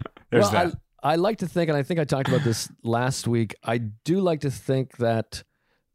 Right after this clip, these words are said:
Speaker 2: this, you know, this is not even arguable, I don't think, or debatable, I should say, is that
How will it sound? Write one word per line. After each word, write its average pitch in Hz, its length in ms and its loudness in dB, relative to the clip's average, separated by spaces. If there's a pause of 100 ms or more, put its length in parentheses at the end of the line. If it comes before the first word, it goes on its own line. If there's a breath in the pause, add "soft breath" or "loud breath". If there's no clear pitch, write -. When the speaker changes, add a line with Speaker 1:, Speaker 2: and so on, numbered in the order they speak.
(400)
Speaker 2:
this, 135 440 -2 (500)
you 147 140 0
know, 139 260 -2
this 147 260 0
is 107 220 0 (480)
not 123 220 2
even 110 160 2
arguable, 120 640 2
I 101 60 2
don't 104 160 -2
think, 131 200 0
or 104 80 2
debatable, 107 500 2
I 101 60 0
should 101 180 -4
say, - 120 -4
is 104 180 -2
that 107 180 2